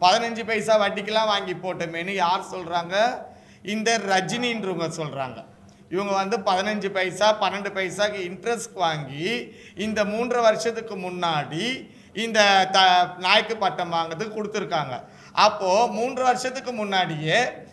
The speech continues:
நீ பன்னெண்டு பர்சன்ட், பாஞ்சு பர்சன்ட் வட்டிக்கு வாங்கியிருக்க, வாங்கி தான் இருபது லட்ச ரூபா கொடுத்துருக்க.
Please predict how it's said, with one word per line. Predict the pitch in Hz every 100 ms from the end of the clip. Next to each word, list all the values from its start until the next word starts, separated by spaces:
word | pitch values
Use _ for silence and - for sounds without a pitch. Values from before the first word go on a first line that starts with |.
| -
நீ | - 226
பன்னெண்டு | 226 220 240 247
பர்சன்ட், | 240 226 240 240 226 240
பாஞ்சு | 233 220 220 220
பர்சன்ட் | 220 - 240 247
வட்டிக்கு | 208 214 202
வாங்கியிருக்க, | 185 160 147 - 127 - 156
வாங்கி | 180 208
தான் | 247 262
இருபது | 240 220
லட்ச | 208 -
ரூபா | 220
கொடுத்துருக்க. | 214 170 170 165